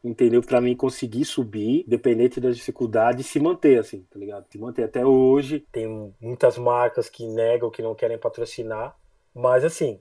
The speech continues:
o fato é que eu ganhei quatro vezes a Co-, a Copa do Mundo, entendeu? Então, assim, é,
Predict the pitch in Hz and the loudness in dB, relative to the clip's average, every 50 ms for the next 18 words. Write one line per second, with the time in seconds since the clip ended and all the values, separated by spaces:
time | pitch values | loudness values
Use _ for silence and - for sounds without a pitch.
0 | _ - - - - - 127 123 131 - - 185 185 160 131 131 143 - - - | _ -12 -10 -4 2 4 4 4 4 0 -2 2 4 6 6 6 4 2 -2 -8
1 | 160 151 165 185 214 - _ - 120 113 120 120 123 123 - 131 123 135 - - | -8 -8 -8 -8 -10 -12 _ -10 -6 -4 -2 -2 -2 0 2 2 2 2 0 -4
2 | 170 160 147 135 - 156 143 147 147 - 160 151 160 165 165 156 - - 147 - | -4 -4 -4 -6 -6 -10 -14 -12 -8 -8 -6 -6 -6 -6 -8 -8 -10 -10 -8 -8
3 | 151 165 185 190 165 131 110 107 104 107 104 101 - - 110 107 113 113 - - | -8 -6 -6 -6 -6 -6 -8 -10 -12 -14 -14 -12 -8 -8 -6 -6 -8 -10 -10 -10
4 | 113 110 - - 131 120 120 117 110 107 104 98 95 | -10 -10 -6 -6 -2 -2 0 0 0 0 -2 -2 -6